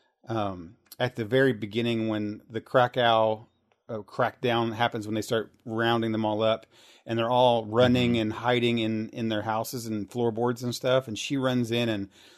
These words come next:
Speaker 1: puts her daughter in this floorboards with this family, and the one lady won't let her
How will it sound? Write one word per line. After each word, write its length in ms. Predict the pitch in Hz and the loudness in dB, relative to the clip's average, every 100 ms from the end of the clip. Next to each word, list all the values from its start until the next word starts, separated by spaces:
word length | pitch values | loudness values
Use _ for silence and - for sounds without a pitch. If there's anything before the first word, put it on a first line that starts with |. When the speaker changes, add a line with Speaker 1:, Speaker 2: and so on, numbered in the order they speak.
| _ _ | _ _
Speaker 1:
puts 200 | - 143 | -4 -2
her 120 | - 123 | 0 2
daughter 440 | 120 131 123 117 | 6 8 8 4
in 400 | 120 117 110 104 | 2 -2 -2 -4
this 160 | 107 - | -8 -10
floorboards 560 | 143 185 151 120 113 | 0 2 4 2 0
with 80 | 101 | -2
this 140 | 110 - | -10 -4
family, 280 | 151 151 | 0 2
and 80 | 110 | 0
the 60 | 110 | 0
one 180 | 117 135 | 2 4
lady 200 | 123 104 | 2 0
won't 400 | 95 127 143 139 | 0 2 2 0
let 180 | 127 | -2
her 260 | 123 123 113 | 2 0 0